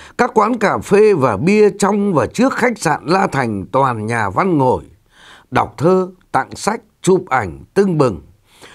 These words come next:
Mười sáu giờ họp hội nghị đảng viên. Mình gọi cho anh Hữu Phương thì thầm:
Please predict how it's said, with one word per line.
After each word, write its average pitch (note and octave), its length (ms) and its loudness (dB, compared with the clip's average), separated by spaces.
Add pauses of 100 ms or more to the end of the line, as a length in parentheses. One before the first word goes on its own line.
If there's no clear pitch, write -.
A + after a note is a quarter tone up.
(160)
Mười C#3+ 260 4
sáu F3+ 280 0
giờ D#3+ 340 2
họp G2+ 420 -2
hội C3+ 300 0
nghị C3 280 -2
đảng F#2+ 360 -4
viên. D#3+ 240 2 (800)
Mình B2+ 240 2
gọi A#2+ 320 -2
cho D3+ 140 0
anh D#3+ 280 0
Hữu F#3+ 300 2
Phương E3+ 400 0
thì B2+ 240 -2
thầm: F2 320 -6